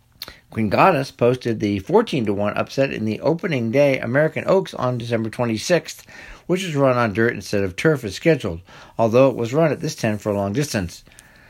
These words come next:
That was for three-year-olds only, but prior to that, in a highly rated allowance race, Queen Goddess led very late and was beaten just ahead for second and another half length for the win. She's only really won,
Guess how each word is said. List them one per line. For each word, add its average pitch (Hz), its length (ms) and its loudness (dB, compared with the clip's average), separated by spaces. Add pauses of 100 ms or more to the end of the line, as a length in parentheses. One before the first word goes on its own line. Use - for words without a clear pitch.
(200)
That 151 180 8
was 156 140 0
for 123 80 -4
three-year-olds 127 520 4
only, 147 220 2
but 117 180 0
prior 165 280 6
to 120 80 0
that, 107 300 2
in 110 120 -4
a 104 80 -4
highly 139 360 2
rated 120 220 0
allowance 127 560 0
race, 101 380 -2 (640)
Queen 147 300 2
Goddess 135 400 4
led 117 240 2
very 139 340 2
late 131 320 2
and 113 100 -2
was 110 140 -2
beaten 120 300 -4
just 127 260 -4
ahead 123 420 0
for 117 140 -6
second 143 500 0
and 107 120 -4
another 131 200 2
half 135 300 -2
length 117 260 -2
for 110 80 -4
the 104 120 0
win. 113 320 -2 (520)
She's 120 200 -4
only 247 200 4
really 147 380 2
won, 110 340 0